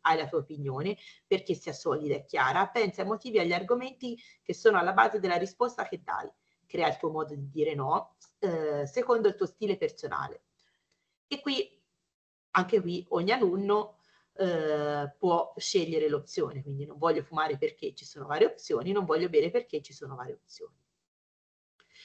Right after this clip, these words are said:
Eh, alla fine, nella fase tre, la discussione viene condotta dall'insegnante. Essere assertivi non, non significa sempre creare situazioni di conflitto, tuttavia talvolta si ritiene di dover intervenire e affrontare una situazione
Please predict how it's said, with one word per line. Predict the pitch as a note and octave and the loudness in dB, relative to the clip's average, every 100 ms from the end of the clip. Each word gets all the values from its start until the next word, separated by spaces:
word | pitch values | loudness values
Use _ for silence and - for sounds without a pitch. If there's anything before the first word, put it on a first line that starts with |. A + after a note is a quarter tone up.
| - - _ _ _ _ | -20 -20 _ _ _ _
Eh, | E3+ D#3 C#3+ C3+ C3+ B2 B2 - - - _ _ _ _ - | 2 4 4 4 0 -2 -6 -8 -14 -20 _ _ _ _ 4
alla | E3+ D#3+ | 6 4
fine, | - E3 D#3+ B3+ - | -2 -6 -4 -4 -4
nella | D3 | -4
fase | C3+ C3+ D#3 | -2 -2 -2
tre, | D3 C3 | 2 2
la | F#3+ | 2
discussione | G3 F#3 A3+ - B3 A#3 | -2 -2 -6 -2 -2 0
viene | F#3+ F3 | 0 0
condotta | F3+ F3+ F3+ | -2 -4 -2
dall'insegnante. | E3 D#3 D3 C#3 D#3 C3+ A2 D#2+ - - - _ | -2 -2 -4 -6 -6 -4 -6 -8 -10 -12 -12 _
Essere | G3+ G#3 G3 | 0 0 -2
assertivi | E3 - E3+ - G#3+ F3+ | -4 -4 -6 -4 -4 -4
non, | E3 D3 _ | -4 -12 _
non | E3+ D#3 | -8 -8
significa | - F#3+ G3+ - - D3+ - - - | -6 -2 -2 -4 0 0 0 -12 -20
sempre | - E3+ D#3+ D#3+ | -4 -2 -2 -6
creare | D3 F3 D#3 D3 | 2 4 4 2
situazioni | D#3+ D3 D3 - D3+ | -4 -8 -6 -6 -6
di | D3+ | -8
conflitto, | D#3 C#3+ C#3 - - - - | -10 -12 -12 -20 -12 -10 -6
tuttavia | - G3+ A#3+ A3+ | -6 0 4 4
talvolta | G#3+ G3+ F3 D#3 - | 4 0 0 0 -2
si | - G#3 | -6 -6
ritiene | G#3+ F#3 E3+ | 0 0 0
di | F3 | 0
dover | F#3+ F3+ | 2 2
intervenire | D#3 D#3+ F#3+ F#3 A3+ G#3+ F#3 F#3 F3+ | 0 -2 0 4 4 4 2 2 4
e | |
affrontare | F#3+ - G3+ F#3+ D#3 D3+ | 2 2 -4 2 2 2
una | D#3 | -4
situazione | - G#3+ A3 - F#3 F#3 - | -4 -4 -2 0 0 -2 -6